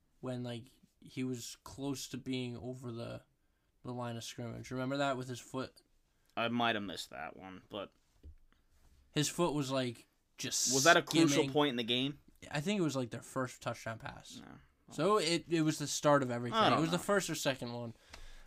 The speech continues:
Speaker 1: But anyway, both quarterbacks played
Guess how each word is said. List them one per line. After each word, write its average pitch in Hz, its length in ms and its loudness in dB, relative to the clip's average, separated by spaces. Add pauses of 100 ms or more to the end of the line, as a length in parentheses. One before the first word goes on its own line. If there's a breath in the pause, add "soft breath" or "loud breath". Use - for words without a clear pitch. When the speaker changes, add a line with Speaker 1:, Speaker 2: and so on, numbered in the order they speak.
Speaker 1:
But 165 200 6
anyway, 143 400 2 (640 soft breath)
both 185 440 4
quarterbacks 143 580 4
played 127 380 0